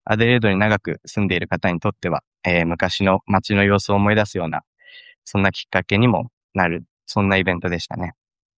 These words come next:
えー、そして最後に、えー、日本に関するイベントを一つご紹介させていただきたいと思います。九月の十一日から十四日までの四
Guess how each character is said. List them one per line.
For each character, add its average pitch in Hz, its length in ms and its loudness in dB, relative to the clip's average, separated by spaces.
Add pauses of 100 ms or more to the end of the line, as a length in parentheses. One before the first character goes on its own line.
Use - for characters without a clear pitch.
(260)
え 117 140 2
ー、 - 20 4
そ 117 140 0
し - 80 -2
て 143 100 0
最 160 220 2
後 123 100 2
に、 92 160 0 (100)
え 101 120 2
ー、 - 20 4
日 107 260 4
本 160 140 4
に 107 100 0
関 101 180 2
す 110 140 0
る 95 80 2
イ 95 80 2
ベ 95 120 2
ン 92 60 -2
ト 107 140 -2
を 123 140 2
一 - 200 -4
つ 95 120 -10
ご 90 80 -6
紹 90 240 -4
介 87 180 -2
さ 82 140 -10
せ - 80 -14
て - 80 -4
い 82 80 -4
た 82 100 -4
だ 85 120 -2
き - 60 -18
た 87 120 -2
い 82 80 -2
と - 100 -10
思 - 160 -14
い - 60 -16
ま - 140 -8
す。 - 200 -20 (800)
九 151 140 2
月 131 260 2
の 92 140 0
十 113 240 2
一 123 200 0
日 127 240 0
か 107 140 2
ら 92 180 0
十 120 300 2
四 127 180 6
日 104 220 0
ま 90 100 -2
で 85 80 -8
の 80 120 -10
四 90 160 -8